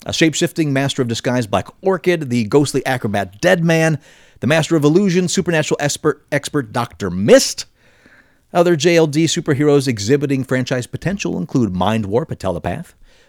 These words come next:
uh, Nightmare Nurse, a healer of mystical wounds, uh, the Phantom Stranger, an omniscient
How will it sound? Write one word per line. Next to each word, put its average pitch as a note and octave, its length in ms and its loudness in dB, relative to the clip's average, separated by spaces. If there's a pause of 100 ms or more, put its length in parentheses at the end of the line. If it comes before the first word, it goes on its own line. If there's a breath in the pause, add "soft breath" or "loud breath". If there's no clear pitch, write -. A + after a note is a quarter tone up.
(100)
uh, F2 320 -4
Nightmare C#3 360 2
Nurse, C3+ 380 2
a A2 80 -2
healer A#2 380 0
of G#2+ 140 -2
mystical F#2 320 -8
wounds, C3 360 -4 (600 soft breath)
uh, - 140 -12
the G2 80 -4
Phantom D3+ 320 0
Stranger, A2 420 -4 (200)
an G2 260 -8
omniscient B2 580 -2